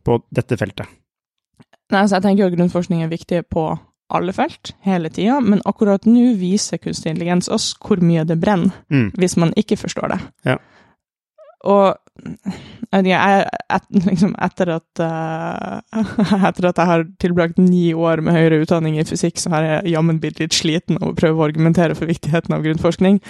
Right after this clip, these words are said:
Speaker 2: Men akkurat nå er kunstig intelligens bare et litt sånn slående eksempel.
Speaker 1: Ja, jeg skjønner. Eh, men altså, jeg, jeg følger deg veldig, da,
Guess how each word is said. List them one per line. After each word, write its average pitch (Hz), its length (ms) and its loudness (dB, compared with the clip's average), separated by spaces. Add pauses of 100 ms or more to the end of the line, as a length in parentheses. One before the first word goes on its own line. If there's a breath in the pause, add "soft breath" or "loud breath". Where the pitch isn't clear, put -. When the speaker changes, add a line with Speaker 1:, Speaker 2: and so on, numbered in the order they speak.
(280 loud breath)
Speaker 2:
Men 190 180 2
akkurat 196 240 2
nå 208 80 6
er 175 160 4
kunstig 170 300 0
intelligens 160 340 -2
bare 156 240 0
et 156 80 -8
litt 160 160 -4
sånn 156 140 0
slående 151 500 0
eksempel. - 460 -4 (100)
Speaker 1:
Ja, 123 140 2
jeg 120 140 0
skjønner. 101 340 -2
Eh, 113 340 2
men 127 220 2
altså, 139 180 2
jeg, 127 880 0
jeg 127 340 0
følger 110 300 2
deg 127 100 2
veldig, 113 220 2
da, - 260 -6